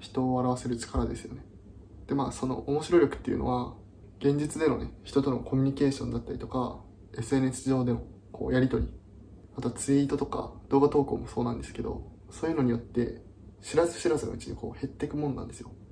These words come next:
で、僕もね、もうゼロの状態、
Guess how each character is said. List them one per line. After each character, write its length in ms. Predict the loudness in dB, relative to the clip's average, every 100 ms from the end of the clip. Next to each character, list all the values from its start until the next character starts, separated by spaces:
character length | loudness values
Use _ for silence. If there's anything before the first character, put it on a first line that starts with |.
| -20 -20 -20 -20 -20 -20 -20 -20 -20 -10 0
で、 80 |
僕 220 | 2 4 2
も 100 | 0
ね、 120 | -4
も 380 | 2 2 2 -4 -14 0
う 40 |
ゼ 100 | 2
ロ 100 | 2
の 80 | 2
状 180 | 2 0
態、 200 | -2